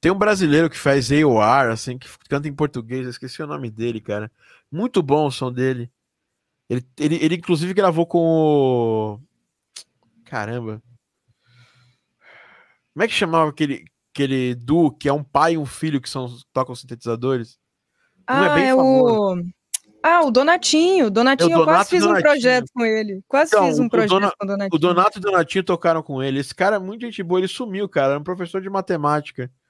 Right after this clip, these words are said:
Speaker 1: Quer ver, ó? Cara, ele fez um, e ele fazia muito Ed e tal, essas coisas. Ele conseguiu muito ouvinte por isso. Como é que é o nome dele, cara? Ele, cara, muito legal o conceito visual e tal,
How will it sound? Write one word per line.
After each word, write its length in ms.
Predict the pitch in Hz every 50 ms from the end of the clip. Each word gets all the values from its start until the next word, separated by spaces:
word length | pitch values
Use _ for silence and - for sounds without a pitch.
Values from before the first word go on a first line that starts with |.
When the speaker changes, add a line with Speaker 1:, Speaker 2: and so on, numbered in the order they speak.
| _ _ _ -
Speaker 1:
Quer 80 | 131 127
ver, 220 | 131 160 185 175
ó? 220 | 147 127 120 117 120 _ _ _ _ _ -
Cara, 160 | - 202 208 175
ele 100 | 151 147
fez 220 | - - 190 202
um, 40 | 226 208 _ - _ - _ -
e 60 | - 170
ele 100 | 202 220
fazia 300 | - 233 208 180 220 214
muito 320 | 190 208 233 - 330 320
Ed 320 | - 285 202 233 220 180 170
e 40 | 147
tal, 300 | - 160 147 165 180 170
essas 220 | 165 156 147 -
coisas. 260 | - 170 165 180 175 _ _ _ _ _
Ele 160 | - 135 160 175
conseguiu 360 | - 220 202 - 185 175 208
muito 260 | 190 180 202 202 - 359
ouvinte 340 | 339 202 180 190 196 - -
por 200 | - 208 190 165
isso. 360 | 165 170 - - - 123 127 _ _ _ _ _ _ _ _ _ _ _ _
Como 140 | - 156 185
é 60 | 196
que 100 | - 185
é 40 | 165
o 20 |
nome 220 | 165 170 165 151
dele, 420 | 127 117 127 147 165 170 151 127 120
cara? 540 | - - - 110 104 104 104 104 107 110 _ _ _ _
Ele, 260 | - 123 131 135 135 _ _ _ _ _ -
cara, 300 | 170 165 156 143 117 110
muito 440 | 127 135 147 151 180 240 247 -
legal 240 | 214 175 151 156 160
o 40 | 156
conceito 400 | - 156 143 - 165 147 - 151
visual 520 | 139 139 135 131 131 123 120 127 143 143
e 80 | 131 -
tal, 280 | 131 127 131 139 139